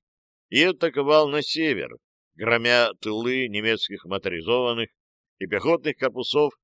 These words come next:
штурмующих Гулбене. Конечной задачей – ему ставилось рассечение танковой группы Гудериана на две части и соединение со стрелковыми корпусами,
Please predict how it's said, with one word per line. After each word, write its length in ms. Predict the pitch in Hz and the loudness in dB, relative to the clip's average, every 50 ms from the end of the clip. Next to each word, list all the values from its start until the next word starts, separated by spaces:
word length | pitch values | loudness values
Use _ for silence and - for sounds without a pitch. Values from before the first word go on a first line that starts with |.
| _ _ _ | _ _ _
штурмующих 920 | - - - - 139 131 117 104 107 117 123 127 117 - - 117 110 98 | -12 -12 -4 -2 -2 -2 -2 -2 -2 -2 0 -2 -2 -4 -6 -6 -8 -10
Гулбене. 600 | 85 87 123 139 123 104 80 76 71 64 62 57 - _ _ _ _ _ _ _ _ _ _ _ _ _ _ _ _ _ _ | -8 -6 -4 -2 -2 -2 -4 -6 -8 -8 -12 -16 -18 _ _ _ _ _ _ _ _ _ _ _ _ _ _ _ _ _ _
Конечной 600 | - 98 113 123 139 135 127 - - 104 104 104 | -6 -4 0 4 4 4 2 2 -2 -6 -6 -6
задачей – 680 | 95 - 98 98 101 117 127 131 - - 151 151 151 - _ _ _ _ _ _ _ | -4 -4 -4 0 2 2 2 2 0 -4 -8 -10 -10 -14 _ _ _ _ _ _ _
ему 280 | 104 117 135 151 156 139 | -4 -2 0 0 -2 -2
ставилось 540 | - - - 156 156 147 143 139 127 - | -2 2 4 4 4 4 4 0 -2 -2
рассечение 880 | 110 120 139 135 - - - 143 131 - - 143 123 104 90 82 87 87 | -2 -2 -2 -4 -6 -8 -8 -8 -8 -6 -4 -2 -2 -2 -4 -6 -10 -10
танковой 480 | - - 120 113 104 90 95 98 101 98 | -2 0 0 0 0 -4 -6 -8 -8 -6
группы 320 | 107 107 95 - - 87 | -8 -10 -10 -10 -14 -14
Гудериана 600 | 82 87 87 95 98 95 98 101 110 117 127 143 - _ _ _ _ | -12 -6 -4 -2 0 2 2 2 0 0 -4 -8 -12 _ _ _ _
на 160 | - 110 123 | -4 -2 -2
две 160 | 120 127 143 135 | -2 -2 -6 -6
части 480 | - - 139 135 123 - - 135 131 - _ _ _ _ _ _ _ _ | -2 -2 -2 -2 -4 -6 -14 -20 -20 -20 _ _ _ _ _ _ _ _
и 160 | 135 175 190 | -6 -4 -4
соединение 1000 | - - 156 147 135 120 120 127 123 131 147 156 160 156 151 147 151 147 143 - | -2 0 0 0 0 -2 -4 -6 -4 -4 -2 -2 -2 -2 -4 -6 -6 -6 -6 -6
со 180 | - - 131 123 | -4 -4 -2 -2
стрелковыми 840 | - - 113 120 127 123 113 - 120 113 104 92 90 82 78 76 - | -2 -2 -2 -2 -2 -2 0 0 0 0 0 -2 -4 -6 -10 -14 -10
корпусами, 720 | _ - 92 82 71 69 67 - - 139 151 156 156 156 | _ -8 -8 -8 -10 -14 -12 -4 0 0 0 0 -2 -6